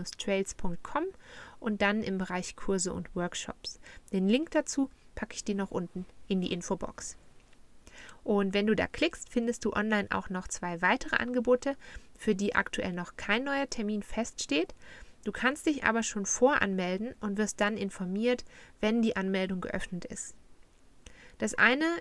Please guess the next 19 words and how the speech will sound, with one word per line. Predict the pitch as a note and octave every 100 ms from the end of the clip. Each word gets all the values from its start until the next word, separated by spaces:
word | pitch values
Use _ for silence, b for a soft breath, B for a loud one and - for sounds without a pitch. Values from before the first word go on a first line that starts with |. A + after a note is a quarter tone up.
| -
ist | A3+ - -
die | F#3+
Trail | - A#3 B3
Running | A3+ F#3+ F3+
Experience. | - - - B3+ C#4+ E4+ F#4+ - -
Das | G#3+ -
ist | G#3 G#3
ein, | F#3+ F#3 F#3 - -
eine | - G3+
Art | F#3 G3 -
geführter | G3 A#3 A3+ G3
Long | F#3 A#3+ E4+
Run | D4+ C#4+ C#4 -
in | G3
der | F#3
Gruppe | - C#4+ - B3
mit | G3+ G#3+
Einkehr, | A#3+ C#4 - A#3+ A3+ A3+ B B B B
mit | - G3+